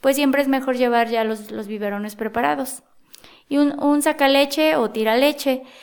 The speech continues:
Esto es porque recordemos que, que los pechos se, se llenan demasiado de leche y a veces el bebé no alcanza a succionar toda la leche que, que va produciendo nuestro cuerpo.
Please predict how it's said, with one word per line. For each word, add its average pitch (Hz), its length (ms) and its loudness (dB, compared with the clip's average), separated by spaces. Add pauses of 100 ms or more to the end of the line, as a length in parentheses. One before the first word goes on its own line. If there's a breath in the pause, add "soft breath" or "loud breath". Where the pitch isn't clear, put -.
(160 loud breath)
Esto 277 260 4
es 277 240 6
porque 262 280 0
recordemos 240 680 0
que, 196 800 -4
que 220 140 0
los 220 200 0
pechos 277 440 2
se, 202 540 -2
se 214 200 -4
llenan 240 300 2
demasiado 247 540 2
de 254 100 2
leche 240 420 0 (480 loud breath)
y 269 140 4
a 269 80 10
veces 269 260 6
el 262 140 2
bebé 233 240 4
no 240 120 4
alcanza 247 440 2
a 247 40 0
succionar 220 680 -4
toda 226 200 2
la 220 140 0
leche 214 380 -4
que, 196 340 -6
que 208 100 -6
va 220 140 2
produciendo 233 560 2
nuestro 226 320 -2
cuerpo. 254 500 2